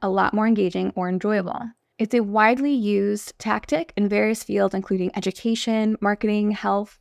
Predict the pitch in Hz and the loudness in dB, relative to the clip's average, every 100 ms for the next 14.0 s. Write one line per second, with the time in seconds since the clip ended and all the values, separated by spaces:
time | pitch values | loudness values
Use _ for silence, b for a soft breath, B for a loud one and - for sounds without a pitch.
0 | _ 220 226 214 208 - 202 202 208 202 | _ -4 -2 -2 -2 -4 -2 0 0 0
1 | 208 - _ 226 196 190 - 190 185 185 | -4 -16 _ 0 2 2 0 -2 0 -2
2 | - - 247 233 _ _ _ _ _ - | -4 -4 -4 -6 _ _ _ _ _ -2
3 | 233 233 - 330 247 220 - 233 - - | 0 0 0 2 0 -2 -4 -2 -2 -4
4 | - 233 269 202 185 220 - 190 190 190 | -2 -2 0 2 2 0 -2 -4 -4 -6
5 | - 196 - 208 190 185 165 165 262 262 | -2 -2 -2 -2 -2 -2 -2 -2 0 0
6 | 262 254 247 - 202 - 202 190 - 233 | 2 2 2 0 -4 -2 -4 -2 0 2
7 | 247 240 226 233 233 226 226 226 _ _ | 2 2 2 0 -2 -2 -2 -4 _ _
8 | _ - 202 202 - - 180 185 226 220 | _ -4 0 0 -2 -2 -2 0 0 0
9 | 214 - 214 262 262 - 220 220 220 214 | 0 0 0 0 0 -2 0 2 2 -2
10 | - - 214 - 202 190 185 - 202 196 | -4 -6 -4 -2 -2 -2 -6 -6 -4 0
11 | 180 247 - 233 262 104 - - 269 _ | 0 0 0 0 2 0 -4 -10 -12 _
12 | _ _ 202 269 - 214 - 240 - - | _ _ 2 2 2 -4 -4 -6 -8 -4
13 | 214 294 208 202 277 247 - 202 208 - | 0 0 0 -2 -2 -4 -4 -6 -6 -6